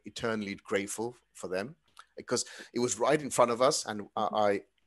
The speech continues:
Speaker 1: kid you not, we may not have connected the dots if it wasn't for this DeFi craze this summer. And, um, so, so,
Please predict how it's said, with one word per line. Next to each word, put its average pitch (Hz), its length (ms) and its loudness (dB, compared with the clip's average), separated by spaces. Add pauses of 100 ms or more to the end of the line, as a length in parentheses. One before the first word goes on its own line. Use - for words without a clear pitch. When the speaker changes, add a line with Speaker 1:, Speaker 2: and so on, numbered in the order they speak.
Speaker 1:
kid 143 200 0
you 143 120 2
not, 120 260 2
we 117 80 0
may 110 200 2
not 107 200 0
have 110 160 -8
connected 101 400 -6
the 101 60 -8
dots 90 340 -4
if 87 100 -14
it 92 40 -12
wasn't 101 320 -4
for 92 100 -10
this 90 160 -10
DeFi 98 420 -6
craze 95 360 -6
this 90 140 -8
summer. 87 440 -10 (720)
And, 101 680 2 (120)
um, 98 460 0 (800)
so, 110 400 4 (220)
so, 117 260 4